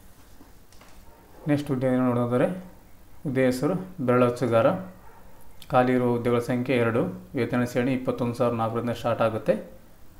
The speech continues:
ನಲವತ್ತೆರಡು ಸಾವಿರವರೆಗೂ hand ಇದೆ. ಇಲ್ಲಿ ನೋಡಿ ಮೀಸಲಾತಿ ನೋಡೋದಾದ್ರೆ ಪ್ರವರ್ಗ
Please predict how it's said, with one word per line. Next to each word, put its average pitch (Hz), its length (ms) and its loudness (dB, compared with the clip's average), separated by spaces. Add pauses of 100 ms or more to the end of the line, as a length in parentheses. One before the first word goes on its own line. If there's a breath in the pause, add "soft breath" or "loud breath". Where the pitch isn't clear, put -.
(140)
ನಲವತ್ತೆರಡು 123 440 2
ಸಾವಿರವರೆಗೂ 113 420 0
hand 110 300 -4
ಇದೆ. 117 120 2
ಇಲ್ಲಿ - 1120 -8
ನೋಡಿ 135 420 0
ಮೀಸಲಾತಿ 127 420 0
ನೋಡೋದಾದ್ರೆ 120 460 0
ಪ್ರವರ್ಗ 123 520 2